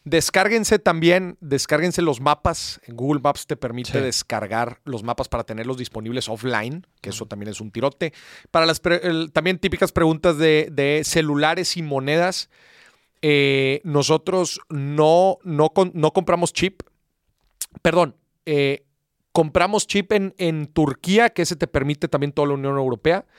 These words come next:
Speaker 1: Entonces, ese puede ser un bueno. Eh, yo compré un chip en, em, en Líbano. No, no, en Líbano no compré. El chip lo compré en,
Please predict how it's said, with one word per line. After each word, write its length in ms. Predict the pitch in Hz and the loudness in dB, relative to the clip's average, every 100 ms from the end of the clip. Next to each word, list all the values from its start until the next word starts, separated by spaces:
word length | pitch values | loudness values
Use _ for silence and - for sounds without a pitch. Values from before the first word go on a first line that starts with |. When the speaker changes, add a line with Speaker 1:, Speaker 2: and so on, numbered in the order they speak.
| _ _ _ | _ _ _
Speaker 1:
Entonces, 260 | 143 - - | -2 -2 0
ese 240 | 143 151 | 2 2
puede 240 | - 143 | 2 2
ser 200 | 135 143 | 2 2
un 100 | 143 | 2
bueno. 320 | 151 170 196 - _ _ _ _ _ - - | 4 4 2 -2 _ _ _ _ _ -20 -10
Eh, 240 | 127 127 113 | -6 -6 2
yo 180 | 160 156 | 2 2
compré 380 | 170 156 160 156 | -2 -2 2 2
un 140 | 156 | 0
chip 340 | - 156 151 - - | -2 -2 -2 -8 -6
en, 500 | 135 139 147 151 - - | -2 -2 -2 -6 -10 -10
em, 720 | 120 113 113 110 107 110 104 _ _ _ _ _ _ _ - | -6 -6 -4 -6 -6 -10 -16 _ _ _ _ _ _ _ -6
en 520 | 127 123 123 127 131 | -4 -2 -4 -4 0
Líbano. 460 | 160 214 233 277 _ _ _ _ | 2 2 2 -4 _ _ _ _
No, 280 | 165 139 - _ | 0 0 -2 _
no, 180 | 160 127 | 0 0
en 80 | 135 | 2
Líbano 280 | 156 190 156 | 4 4 4
no 100 | 151 | 2
compré. 300 | 139 107 - _ _ - | 0 -2 -6 _ _ -6
El 200 | 127 - | -4 -2
chip 260 | - 160 190 | -2 2 4
lo 180 | 190 | 4
compré 460 | - 139 147 165 175 | 2 0 2 2 2
en, 400 | 156 165 190 185 | 0 0 0 -8